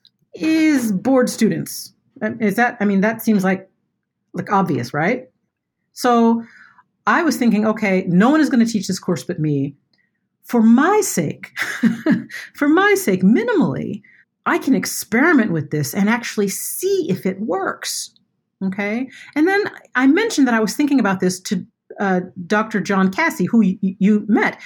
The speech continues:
He's somebody that I was in, uh, grad school with at Ohio State. And he and I were gaming partners. We gamed together. And I said to him, "Look, I'm teaching this boring course. I think that I could treat this like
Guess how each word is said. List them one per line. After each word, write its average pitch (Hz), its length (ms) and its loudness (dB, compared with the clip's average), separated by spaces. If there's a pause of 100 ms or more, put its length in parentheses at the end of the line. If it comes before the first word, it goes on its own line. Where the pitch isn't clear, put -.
(140)
He's 370 160 2
somebody 311 300 2
that 226 180 0
I 220 140 2
was 226 160 4
in, 202 220 0 (160)
uh, 175 220 -2
grad 262 300 0
school 190 300 0
with 170 180 0
at 185 80 -2
Ohio 180 300 -4
State. 277 480 -6 (380)
And 233 100 6
he 359 120 4
and 349 100 0
I 330 100 2
were 311 80 2
gaming 392 340 2
partners. 226 440 0
We 226 80 4
gamed 294 320 2
together. 165 480 -4 (320)
And 294 100 0
I 302 40 0
said 370 180 -2
to 339 80 -2
him, 247 140 2
"Look, 269 140 -2
I'm 240 120 -2
teaching 339 300 0
this 202 180 0 (180)
boring 349 400 2
course. - 560 -6 (500)
I 403 160 -4 (220)
think 440 200 0
that - 180 -2
I 302 80 -2
could 220 220 -2
treat - 300 -4
this 240 200 -4
like 185 520 -2